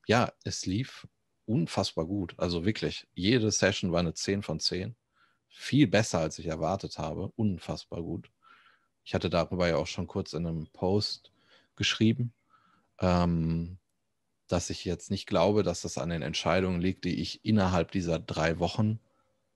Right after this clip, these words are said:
getroffen habe, sondern, ähm, dass es daran liegt, dass ich sehr gute Entscheidungen im letzten Jahr getroffen habe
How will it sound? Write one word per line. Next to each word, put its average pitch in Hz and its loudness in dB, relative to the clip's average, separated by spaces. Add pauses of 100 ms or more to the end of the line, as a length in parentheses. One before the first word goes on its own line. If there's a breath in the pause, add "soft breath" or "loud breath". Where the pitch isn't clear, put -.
(160)
getroffen 95 0
habe, 101 4 (560 soft breath)
sondern, 95 4 (120)
ähm, 82 2 (1120)
dass - -4
es 95 -8
daran 95 6
liegt, 92 -6
dass 90 0
ich 82 -6
sehr 92 0
gute 95 -2
Entscheidungen 90 0
im 82 -2
letzten 90 0
Jahr 82 0
getroffen 82 -4
habe 90 -2